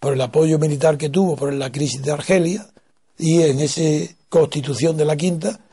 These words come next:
no hubo un periodo de libertad constituyente, hubo un proceso constituyente dirigido por De Gaulle, como ahora la cup, que la cup, ya lo dije ayer, habla de proceso constituyente, claro que hay proceso, pero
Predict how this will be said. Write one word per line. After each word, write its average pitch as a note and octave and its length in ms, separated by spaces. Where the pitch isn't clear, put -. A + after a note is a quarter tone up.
no D#3+ 240
hubo C#4 160
un C4 180
periodo G3+ 400
de F3 80
libertad D#3+ 580
constituyente, E3+ 880
hubo D#3 280
un A3 100
proceso C#3+ 480
constituyente F#3+ 760
dirigido B3 540
por G3+ 160
De D#3 100
Gaulle, G3 320
como D3+ 200
ahora A#3+ 160
la E3+ 180
cup, D4+ 300
que E3 120
la C#3+ 120
cup, A#3+ 260
ya D#3 160
lo D3+ 60
dije C#3+ 200
ayer, G3+ 220
habla G3+ 460
de F3+ 180
proceso D#3+ 480
constituyente, G3+ 800
claro G#3+ 400
que E3 100
hay E3 60
proceso, D3+ 500
pero C3+ 180